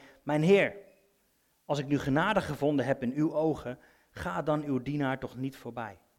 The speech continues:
Laat er toch wat water gebracht worden en was uw voeten en rust wat uit onder de boom. Dan zal ik een stuk brood halen, zodat u op krachten kunt komen. En daarna kunt u verder gaan.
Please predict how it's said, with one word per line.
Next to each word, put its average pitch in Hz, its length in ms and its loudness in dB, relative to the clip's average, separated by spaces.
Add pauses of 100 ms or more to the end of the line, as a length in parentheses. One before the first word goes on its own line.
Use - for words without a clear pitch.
(180)
Laat 165 240 0
er 165 60 2
toch 170 140 0
wat 143 160 0
water 175 340 4
gebracht 160 400 0
worden 170 280 2 (180)
en 147 140 -2
was 170 220 6
uw 131 100 0
voeten 208 460 0 (280)
en 135 140 0
rust 160 200 4
wat - 160 -4
uit 165 260 2
onder 151 220 -2
de 143 100 0
boom. 131 320 0 (920)
Dan 120 100 -14
zal 123 140 -4
ik 120 80 -6
een - 60 -10
stuk - 260 -14
brood 160 280 6
halen, 156 420 -4 (460)
zodat 131 320 -6
u 139 40 -2
op 120 140 -4
krachten 196 360 -4
kunt 113 180 -8
komen. 110 420 -10 (320)
En 127 100 -20
daarna 151 280 -2
kunt 160 220 0
u 143 40 -6
verder 147 260 2
gaan. 92 240 -14